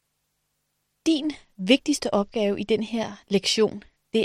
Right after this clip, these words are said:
er at give dig selv lov til at drømme. Du skal tillade dig selv at drømme stort. Du skal slippe dine største og dine vildeste drømme løs. Du skal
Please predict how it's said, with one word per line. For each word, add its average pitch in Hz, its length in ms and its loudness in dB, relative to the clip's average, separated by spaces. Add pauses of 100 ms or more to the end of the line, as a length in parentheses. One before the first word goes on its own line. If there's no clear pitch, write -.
er 190 220 -2
at 220 80 -14
give 214 160 -4
dig 196 100 -2
selv 208 260 -2 (140)
lov 185 520 2 (280)
til 220 120 2
at 180 60 2
drømme. 147 360 -6 (1700)
Du 233 80 2
skal - 160 -2
tillade 254 460 4
dig 202 120 -4
selv 226 260 -2 (140)
at - 120 -14
drømme 202 260 2
stort. - 540 -2 (680)
Du 214 60 -2
skal - 140 -4
slippe 247 300 0
dine 220 240 4
største - 680 -2 (580)
og 220 80 0
dine 233 220 6
vildeste 254 360 8
drømme 190 340 2
løs. - 420 -6 (1120)
Du 240 60 2
skal 233 180 -2